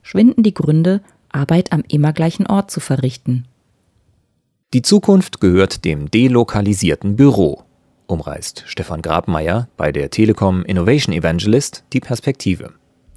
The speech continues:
Speaker 2: Ob die Arbeit am Schreibtisch in der Firma, im Heimbüro,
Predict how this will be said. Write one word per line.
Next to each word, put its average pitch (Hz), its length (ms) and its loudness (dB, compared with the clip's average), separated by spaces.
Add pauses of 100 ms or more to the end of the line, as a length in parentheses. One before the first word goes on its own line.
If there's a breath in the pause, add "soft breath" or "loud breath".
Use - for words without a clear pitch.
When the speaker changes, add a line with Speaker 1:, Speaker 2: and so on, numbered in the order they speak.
(340 loud breath)
Speaker 2:
Ob - 220 -4
die 104 120 0
Arbeit 90 300 -2
am 78 100 -8
Schreibtisch - 460 -6
in - 120 -12
der 71 100 -10
Firma, 135 460 -2 (100)
im 82 240 -6
Heimbüro, 117 580 0